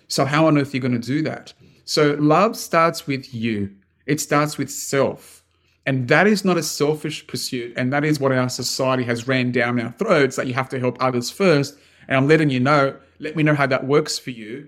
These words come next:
when you're depleted, because it doesn't. So you've gotta get to a point where you go, I'm a beautiful divine creation of God, and I'm going through my problems, and I know I've got a heap of them,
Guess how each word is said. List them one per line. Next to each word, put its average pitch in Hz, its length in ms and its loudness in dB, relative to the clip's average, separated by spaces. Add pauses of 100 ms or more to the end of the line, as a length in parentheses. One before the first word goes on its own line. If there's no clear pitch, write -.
when 127 180 2
you're 139 200 4
depleted, - 640 -6 (480)
because 147 340 0
it 104 200 -4
doesn't. 110 580 -4 (480)
So - 160 -2
you've 139 260 4
gotta 156 220 6
get 143 340 0
to 139 120 -4
a 117 40 -4
point 135 440 -2
where 131 100 -2
you 131 120 -2
go, 127 320 0 (480)
I'm 156 280 2
a 135 320 0 (260)
beautiful 165 540 6
divine 135 560 0
creation 120 560 -2
of 113 120 -14
God, 104 320 -6 (500)
and 139 460 -8
I'm 165 180 4
going 180 220 2
through 160 180 -4
my 151 160 0
problems, 131 720 -2
and 139 380 -6
I 143 120 0
know 165 180 6
I've 147 160 4
got 147 320 2
a 131 120 -2
heap 135 240 0
of 127 140 -4
them, 101 280 -10